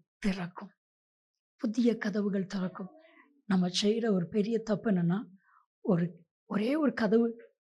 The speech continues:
அதை தான் தட்டிக்கிட்டே இருக்கணும். கொஞ்சம் பின்னாடி தந்து வந்து பார்த்தீங்கன்னா, நிறைய கதவுகள், உங்களுக்காக நிறைய கதவுகளை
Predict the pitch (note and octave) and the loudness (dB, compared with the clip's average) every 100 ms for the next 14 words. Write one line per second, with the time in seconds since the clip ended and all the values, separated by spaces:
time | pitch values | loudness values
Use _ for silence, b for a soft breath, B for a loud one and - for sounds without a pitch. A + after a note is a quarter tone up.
0 | _ - A3 C4 E4+ E4 - G#3+ A#3 A3 | _ -4 0 0 -2 -6 -2 0 0 0
1 | B3 G#3+ - - - _ _ _ G3+ A3 | 2 2 0 -8 -20 _ _ _ 2 4
2 | B3 C#4 B3+ A#3 A3+ G#3+ A3 G#3 G3+ G3+ | 4 0 0 0 0 0 0 2 2 0
3 | G#3+ A3+ F#3 A3 F#3+ F3+ - B B - | 0 -2 -2 2 2 2 -2 B B -6
4 | G3 G3+ G#3+ G#3 G#3 F3+ F3 - _ E3+ | -2 0 -2 -2 -2 -4 -4 -10 _ -2
5 | F#3+ - G#3 G3 G3 G#3 A3+ A3 A3 A3 | -2 -2 -2 -2 -2 -2 -4 -2 0 0
6 | G#3+ G#3+ | 0 -2